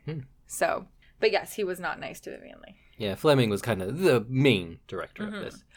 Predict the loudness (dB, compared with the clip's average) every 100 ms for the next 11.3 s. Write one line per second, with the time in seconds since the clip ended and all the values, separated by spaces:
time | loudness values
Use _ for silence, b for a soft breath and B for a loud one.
0 | b -2 0 0 2 4 2 0 -2 -2
1 | 2 4 4 2 2 2 4 4 4 0
2 | 0 0 2 4 4 0 -2 0 2 2
3 | 2 2 2 2 4 2 4 0 -4 -10
4 | -6 -4 -2 0 2 0 -2 -2 -2 -2
5 | -6 -12 -4 0 4 4 4 0 2 2
6 | 2 B 4 6 8 8 6 8 10 8
7 | 6 4 2 6 8 10 12 10 6 -6
8 | -8 -8 4 6 8 6 4 4 2 -4
9 | -4 2 6 8 8 4 2 0 -2 -2
10 | 2 2 4 2 0 -2 0 0 0 -6
11 | -6 -6 -6